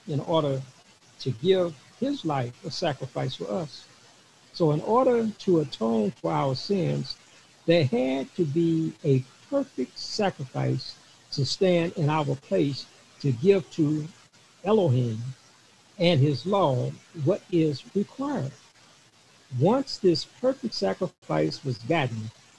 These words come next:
the repentant now had what was needed to sacrifice one's sins over. So when they brought that lamb, which was an innocent lamb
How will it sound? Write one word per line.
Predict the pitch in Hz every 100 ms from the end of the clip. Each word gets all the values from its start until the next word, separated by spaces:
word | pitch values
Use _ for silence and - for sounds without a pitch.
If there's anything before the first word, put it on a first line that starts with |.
| _ _ _
the | 151
repentant | 127 139 - 233 226 165 151 127
now | 180 214 220 190
had | 165 151 143 - 147
what | 190 -
was | 143 143 - - - -
needed | 135 180 240 135 123 - - - - _ _ _ -
to | 131
sacrifice | - 202 202 170 - 160 156 -
one's | 135 156 147 135
sins | - 214 180 135 139 147 - - - -
over. | 226 277 214 110 - - - - - _ - -
So | - 143
when | 143
they | 147 254
brought | 302 233 226 -
that | 202 185 180 - - - - _ -
lamb, | 139 185 214 160 110 110 - - _ _ _ _ _ _ _ _ _ _ _ _ _ -
which | 165 -
was | 151
an | 131 -
innocent | 214 254 - 156
lamb | 139 120 117